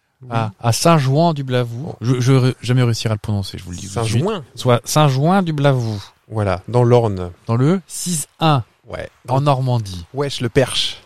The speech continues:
Speaker 2: Si, si, t'as vu.
Speaker 1: On est dans le Perche.
Speaker 2: Donc, dans la grande région de Normandie, qui fait un quart nord-ouest.
Speaker 1: <laughs> Oui, c'est ça.
Speaker 2: Ni plus ni moins, ici.
Speaker 1: Voilà. On sent que la canicule est passée, hein.
Speaker 2: Oui, ça y est, il a plu, hein. Ah, ça y est.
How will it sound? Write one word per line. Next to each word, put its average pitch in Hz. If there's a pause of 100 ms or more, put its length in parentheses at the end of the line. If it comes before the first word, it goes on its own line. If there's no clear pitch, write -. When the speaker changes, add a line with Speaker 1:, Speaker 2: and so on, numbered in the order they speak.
Speaker 2:
Si, 139
si, 147
t'as 127
vu. 127
Speaker 1:
On 123
est 120
dans 117
le 113
Perche. -
Speaker 2:
Donc, 131
dans 123
la 110
grande 135
région 190
de 180
Normandie, 143
qui -
fait -
un 110
quart 123
nord-ouest. 101 (140)
Speaker 1:
<laughs> 139 (360)
Oui, 104
c'est 143
ça. 92 (520)
Speaker 2:
Ni 139
plus -
ni 147
moins, 101
ici. 98 (320)
Speaker 1:
Voilà. 127 (360)
On 131
sent -
que -
la 185
canicule 170
est 165
passée, 135
hein. 104
Speaker 2:
Oui, 202
ça 208
y 196
est, 165
il 170
a 160
plu, 123
hein. 151
Ah, 190
ça 208
y 180
est. 202